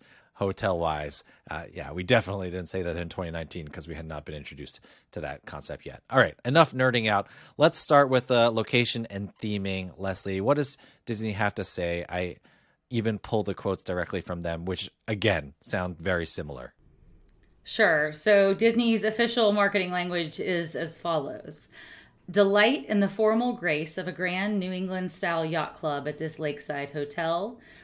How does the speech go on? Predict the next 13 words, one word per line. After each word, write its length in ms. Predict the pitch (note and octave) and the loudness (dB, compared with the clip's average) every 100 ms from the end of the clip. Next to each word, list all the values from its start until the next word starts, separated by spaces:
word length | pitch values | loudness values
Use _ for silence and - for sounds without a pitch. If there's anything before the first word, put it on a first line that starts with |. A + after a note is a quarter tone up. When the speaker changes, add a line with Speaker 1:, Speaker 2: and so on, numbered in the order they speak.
| - | -4
Speaker 2:
Relax 500 | F#3+ F3+ A3 B3+ - | -2 2 0 0 -2
in 80 | |
the 140 | A3 G3+ | 0 0
inviting 560 | F#3+ F#3 G3 G3+ G3 | 0 2 2 0 -2
elegance 540 | - G#3 C4 C4 B3+ - | -2 -2 0 0 -2 -4
of 120 | D#3+ | -6
a 80 | E3+ | -6
plush 380 | - G#3 A3 G3+ | 0 0 0 -4
lobby 480 | F3+ E3 D#3 D3+ | -2 0 -2 -4
replete 640 | D#3 E3 E3 - C4+ - - | -4 -6 -6 -2 -2 -2 -6
with 180 | E3 E3 | -6 -4
nautical 380 | D#3+ D#3 D3 | -2 -2 -6
touches. 580 | D3 D#3+ - - - - | -4 -4 -4 -10 -10 -14